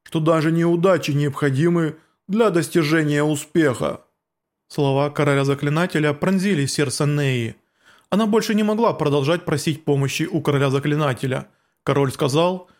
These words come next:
что возможные последствия были необходимой жертвой. Значит, всё так, как говорит его величество. Но силой короля-заклинателя они могли бы спасти больше жизней. Может ли жертва жизнями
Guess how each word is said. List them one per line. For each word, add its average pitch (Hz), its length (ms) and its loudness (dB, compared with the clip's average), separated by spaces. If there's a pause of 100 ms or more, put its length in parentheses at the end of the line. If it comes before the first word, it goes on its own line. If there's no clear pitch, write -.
(120)
что - 160 -2
возможные 202 680 2
последствия 190 960 -2
были 208 320 0
необходимой 165 640 0
жертвой. 143 560 -2 (400)
Значит, 170 580 -2
всё 160 200 -4
так, 160 400 -2
как 143 180 -2
говорит 143 360 0
его 139 160 2
величество. 139 680 -4 (560)
Но 156 120 0
силой 156 380 0
короля-заклинателя 156 1040 0 (460)
они 196 220 2
могли 240 260 0
бы 214 120 2
спасти 226 280 -2
больше 202 420 0
жизней. 147 560 -2 (500)
Может 160 360 0
ли 147 120 0
жертва 147 400 0
жизнями 139 720 0